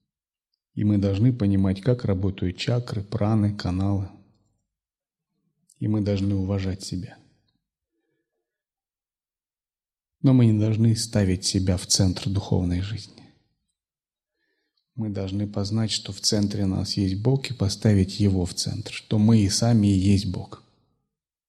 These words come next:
Когда мы пытаемся поставить в центр жизни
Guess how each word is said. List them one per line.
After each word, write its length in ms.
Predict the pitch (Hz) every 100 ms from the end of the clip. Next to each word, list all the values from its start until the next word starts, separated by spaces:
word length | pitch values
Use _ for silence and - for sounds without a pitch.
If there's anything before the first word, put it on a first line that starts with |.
| _ _
Когда 260 | - 98 101
мы 120 | 101
пытаемся 540 | 101 98 101 95 -
поставить 540 | 98 104 101 104 92 98
в 60 |
центр 360 | - 107 104 101
жизни 640 | 101 101 95 92 90 95